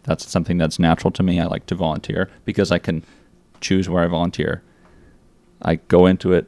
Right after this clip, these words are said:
knowing what I'm gonna be doing for the most part. And so it's really easy for me to control and to feel on top of what I'm doing.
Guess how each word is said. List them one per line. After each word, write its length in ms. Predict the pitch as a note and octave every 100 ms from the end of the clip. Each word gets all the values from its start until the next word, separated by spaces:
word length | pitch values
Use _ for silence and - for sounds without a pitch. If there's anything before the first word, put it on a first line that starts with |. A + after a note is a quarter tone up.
| -
knowing 320 | F#2 F2 F2
what 140 | F2 F2+
I'm 140 | F#2
gonna 180 | F2+ F2+
be 100 | F#2+
doing 320 | F2 D2+ F#2 - _ _ _
for 100 | -
the 60 | E2+
most 220 | E2 -
part. 240 | - D#2+ - _ _ _ _ -
And 160 | F#2+ -
so 120 | F2
it's 240 | D#2+ - - _ _ -
really 220 | F#2+ F2
easy 400 | G2 F2 D2 - -
for 100 | -
me 140 | F2+ D#2+
to 140 | -
control 460 | - E2 - - -
and 100 | -
to 140 | - - - _
feel 180 | G2+ F2+
on 120 | D#2+
top 280 | - - -
of 120 | -
what 140 | - -
I'm 120 | -
doing. 240 | G1+ -